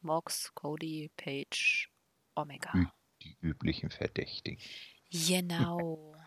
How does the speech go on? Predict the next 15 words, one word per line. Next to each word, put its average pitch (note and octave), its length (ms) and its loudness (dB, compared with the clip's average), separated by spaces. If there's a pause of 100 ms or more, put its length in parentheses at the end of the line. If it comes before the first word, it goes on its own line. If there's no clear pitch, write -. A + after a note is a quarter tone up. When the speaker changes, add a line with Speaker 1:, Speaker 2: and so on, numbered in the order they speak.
(140)
Speaker 2:
<laughs> - 0 -
Jo. G#2+ 920 10 (880)
Speaker 1:
Ja, F#3 300 4
mal D#3 160 -4
gucken, G#3+ 380 -8
wer G3 140 2
dann, G3 380 0 (480)
na E3 160 -4
dann, D3 180 -10 (100)
wer D3+ 280 -2 (200)
Pac - 280 0
wahrscheinlich F#3+ 400 0
der G#3 120 0
Nächste, G#3 380 -4
der E3+ 360 -2